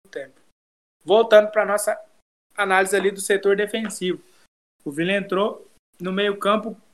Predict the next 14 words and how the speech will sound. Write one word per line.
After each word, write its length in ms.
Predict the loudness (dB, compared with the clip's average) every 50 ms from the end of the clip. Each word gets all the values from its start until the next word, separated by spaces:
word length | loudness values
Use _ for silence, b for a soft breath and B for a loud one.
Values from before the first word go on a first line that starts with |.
| _ -4
com 240 | -2 -2 -2 -2 -4
quatro 440 | 2 4 4 4 4 2 -4 -6
jogadores. 680 | -2 0 0 2 2 2 2 2 0 0 -2 -6 -12 -14 _ _ _ _ _ _
Pedro 260 | -6 -6 -6 -6 -2
Bambu, 500 | -2 -2 -2 0 0 0 0 0 0 -2 -10 _ _ _ _ _ _ _ _ _ _ _ _ _ _ _ _
Dudu, 580 | -10 -6 -2 -2 0 0 2 2 2 2 0 -2 -10 _ _ _ _ _ _ _ _ _ 4
Arthur 360 | 4 4 4 4 4 4 4
Rezende 640 | 4 4 2 0 -2 -2 -2 -2 -2 -2 -4 -6 -6 -10 _ _ _ _ _ _ _ -4
e 340 | -2 0 0 -2 -2 -4 -2 0
Alan 260 | 2 2 2 2 0
Mineiro. 380 | 0 0 0 0 0 -2 -6 -14 _ _ _ _ _ _ _
Começando 560 | _ -2 0 2 2 2 2 2 2 0 2 0
pelos 240 | 2 2 2 2
volantes. 600 | 4 4 4 4 4 2 2 0 -4 -8 -14 -16